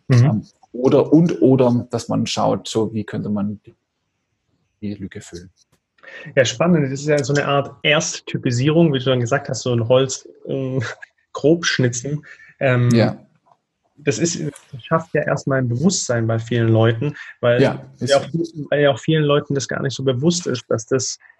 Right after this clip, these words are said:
Speaker 1: also man kann's lesen, ja, Team auseinanderfällt, ja, das passiert mir doch nicht. Also wieso sollten
Speaker 2: Mhm.
Speaker 1: wir jetzt auseinanderfallen? Wir haben doch gerade gegründet zusammen, haben da eine
Speaker 2: Mhm.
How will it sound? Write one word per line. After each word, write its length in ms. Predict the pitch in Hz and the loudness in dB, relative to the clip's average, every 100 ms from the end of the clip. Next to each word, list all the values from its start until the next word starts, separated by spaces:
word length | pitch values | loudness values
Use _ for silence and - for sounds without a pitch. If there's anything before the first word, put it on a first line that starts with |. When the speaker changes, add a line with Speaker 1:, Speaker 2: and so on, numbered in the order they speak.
| - | -4
Speaker 1:
also 180 | 110 107 | -2 -2
man 180 | 104 107 | -4 -4
kann's 240 | 101 - | -6 0
lesen, 340 | 113 143 160 | 2 2 2
ja, 140 | 117 107 | 0 -2
Team 260 | - 127 | -2 -2
auseinanderfällt, 640 | 120 113 117 127 120 123 113 | -2 0 -2 0 0 0 0
ja, 60 | |
das 140 | - - | -2 -6
passiert 340 | 139 - 139 | -8 -4 -2
mir 140 | 127 120 | 0 0
doch 160 | 110 | -2
nicht. 260 | 113 113 - _ _ - - - _ | -6 -12 -20 _ _ -20 -20 -20 _
Also 400 | - 117 113 113 120 | -4 0 2 2 0
wieso 220 | 120 123 | -2 2
sollten 280 | 127 127 98 | 4 4 2
Speaker 2:
Mhm. 40 | |
Speaker 1:
wir 60 | 135 | 2
jetzt 120 | 139 | 2
auseinanderfallen? 580 | 127 135 139 127 113 113 | 2 2 0 0 2 0
Wir 80 | 107 | 2
haben 140 | 110 | 0
doch 100 | 113 | -2
gerade 380 | - 110 110 - | -2 0 0 -2
gegründet 480 | 117 113 123 131 127 | -8 -2 -2 -2 -4
zusammen, 540 | 123 120 123 123 123 | -2 0 0 -2 0
haben 160 | 117 113 | 0 2
da 60 | |
eine 140 | 110 | 2
Speaker 2:
Mhm. 80 | 110 | 0